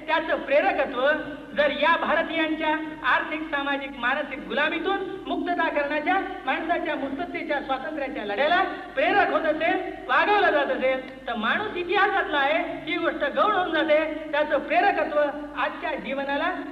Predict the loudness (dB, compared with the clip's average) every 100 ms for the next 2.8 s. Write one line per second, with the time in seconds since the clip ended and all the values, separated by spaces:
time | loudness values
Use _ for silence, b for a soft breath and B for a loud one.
0 | -2 0 0 -2 -2 0 -2 2 2 4
1 | 4 4 2 -4 -2 0 0 0 0 0
2 | 0 -4 -4 -4 -2 0 0